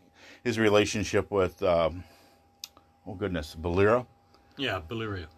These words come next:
Speaker 1: Bellyria. Um, you definitely wanna have some type of comeuppance, because it did, in the movie, change his outlook on everything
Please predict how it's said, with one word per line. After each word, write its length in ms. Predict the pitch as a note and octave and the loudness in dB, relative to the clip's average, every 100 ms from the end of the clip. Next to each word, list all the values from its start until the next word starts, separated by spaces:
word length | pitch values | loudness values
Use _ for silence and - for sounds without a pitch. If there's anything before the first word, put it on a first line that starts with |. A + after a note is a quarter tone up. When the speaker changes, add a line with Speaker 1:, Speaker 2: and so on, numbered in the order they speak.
| _ - - | _ -18 -2
Speaker 1:
Bellyria. 460 | A2+ A#2+ G#2+ F2 E2 - | 4 8 8 6 2 -2
Um, 400 | G2 F2+ E2 F#2+ _ _ _ - - | 0 2 -2 -12 _ _ _ -20 -8
you 160 | C3+ C#3+ | 2 8
definitely 320 | D#3 D3+ B2+ | 8 8 4
wanna 240 | A#2+ A2+ | 6 6
have 220 | A#2 A2+ | 6 4
some 160 | - A2+ | 2 -6
type 320 | A2 G#2+ G2+ | -2 -2 0
of 240 | G2 F2+ E2+ _ _ _ - | -2 -2 -6 _ _ _ -4
comeuppance, 480 | B2+ B2 A#2 G#2 - | 4 6 6 0 -6
because 500 | G2+ F#2+ F#2+ E2+ - | -10 -4 -2 -4 -10
it 160 | - F2+ | -12 -4
did, 260 | A2 G#2+ - | -2 -2 -4
in 200 | G#2+ G2+ | -6 -2
the 80 | |
movie, 340 | G2 A2 F#2+ F2+ | 0 0 0 -6
change 600 | - A#2 A2 G#2+ G2+ - - - | -2 4 4 2 -2 -12 -16 -4
his 220 | G#2+ F#2 | -2 0
outlook 380 | G2+ G#2 F#2 D#2+ | 2 2 2 -2
on 180 | F2 E2+ | -6 -2
everything 560 | G2+ F#2+ D#2 C#2+ C#2 | 0 2 0 -4 -14